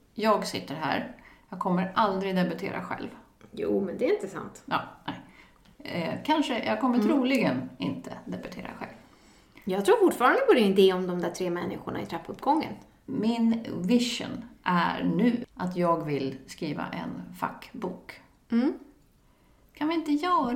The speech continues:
Speaker 1: den där coffee table-boken, Debutera eller dö?
Speaker 2: Vi gör Debutera eller dö-boken.
Speaker 1: Mm.
Speaker 2: Här, jag dokumenterar detta ögonblick nu.
Speaker 1: Okej.
Speaker 2: Se, vi försöker inte se så fulla ut.
Speaker 1: Ja,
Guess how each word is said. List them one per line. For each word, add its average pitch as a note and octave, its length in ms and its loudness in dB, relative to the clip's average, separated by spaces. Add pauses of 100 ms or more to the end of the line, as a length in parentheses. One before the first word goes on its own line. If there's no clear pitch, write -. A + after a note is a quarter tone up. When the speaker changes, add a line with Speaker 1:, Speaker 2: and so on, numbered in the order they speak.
Speaker 1:
den A4+ 120 -2
där F3+ 180 -2
coffee - 280 -10
table-boken, D#3+ 960 -6
Debutera D#3 540 -6
eller - 240 -10
dö? - 100 -12 (320)
Speaker 2:
Vi C#4 120 0
gör E4+ 260 6
Debutera C4+ 440 2
eller F#3 120 2
dö-boken. F#3+ 480 -2 (280)
Speaker 1:
Mm. G#3 180 -4
Speaker 2:
Här, B3+ 140 2
jag A#3 100 0
dokumenterar C4+ 540 -2
detta G3 240 0
ögonblick G3+ 480 -2
nu. G#3 160 -10 (1200)
Speaker 1:
Okej. G#3 440 -2
Speaker 2:
Se, G#3+ 80 -8
vi A#3 80 -6
försöker A3+ 720 -8
inte G3+ 200 -2
se G3 140 -4
så F#3+ 180 -6
fulla G3 280 -2
ut. - 200 -16 (2000)
Speaker 1:
Ja, F3+ 220 -4